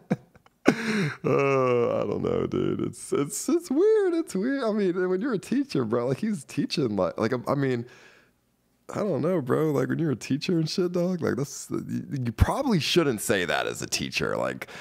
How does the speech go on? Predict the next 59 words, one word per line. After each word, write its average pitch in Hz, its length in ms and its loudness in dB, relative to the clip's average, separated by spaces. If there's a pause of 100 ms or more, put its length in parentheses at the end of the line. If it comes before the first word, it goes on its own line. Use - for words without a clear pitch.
(120)
someone's 185 400 2
gonna, 147 340 4
like, 113 320 -2
your 165 140 -4
interviewer 123 500 2
is 92 100 -2
now 98 160 2
gonna 92 140 0
see 95 180 0
that 76 180 0
clip, 82 460 -2
and 71 140 0
he's 71 140 -6
gonna 73 160 -4
be 76 100 -6
like, 76 280 -2
"Yeah, 160 100 -2
I 180 40 -2
don't 190 140 -2
know 185 140 -2
if 165 100 -8
we 170 80 -2
want 165 180 -2
you 160 60 -2
to 131 80 -4
teach - 280 -8
at 156 80 -10
the 117 100 -4
school 160 320 -2
now, 58 220 -2
though." 53 280 -8 (600)
Where's 92 220 2
Grimoire? 107 420 0
I 107 100 0
don't 247 160 0
know. 165 260 0
Let 120 140 -2
me 214 100 -6
just 107 320 -6
D 90 160 0
M 92 140 2
her 71 160 0
again. 69 340 0
I - 80 -8
thought 160 180 -2
I, - 300 -4
or 85 40 -6
maybe 113 180 0
I 92 80 2
didn't 85 160 0
D 73 100 0
M 64 100 0
her. 73 100 -4
Let 151 80 -6
me 175 140 -2
D - 140 -4
M 60 120 0
her, 65 220 -2
and 62 200 -4